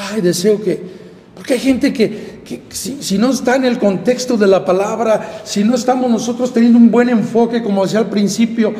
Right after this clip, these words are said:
de que Jesucristo nos ha dado palabras, que Dios nos ha dado promesas firmes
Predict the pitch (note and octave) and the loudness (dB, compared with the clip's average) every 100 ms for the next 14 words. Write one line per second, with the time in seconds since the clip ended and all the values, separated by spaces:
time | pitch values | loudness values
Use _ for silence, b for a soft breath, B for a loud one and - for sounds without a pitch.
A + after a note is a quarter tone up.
0 | B B F#3+ - G3+ F3+ G3 F3 - A3+ | B B 0 0 -2 -2 -2 -4 0 0
1 | B3 - B3+ A#3 B B G3+ A3+ A3 A#3 | 0 0 0 -2 B B -4 0 2 0
2 | - F#3+ G3+ A3 A3+ A3+ - G3+ G3+ A#3 | 0 0 0 0 0 -4 -2 0 2 2
3 | A3+ A#3 A3+ - G#3 G3+ A3 A3+ A#3 - | 2 0 0 0 0 2 0 0 -2 -2
4 | A3+ G#3 G#3+ | -2 0 0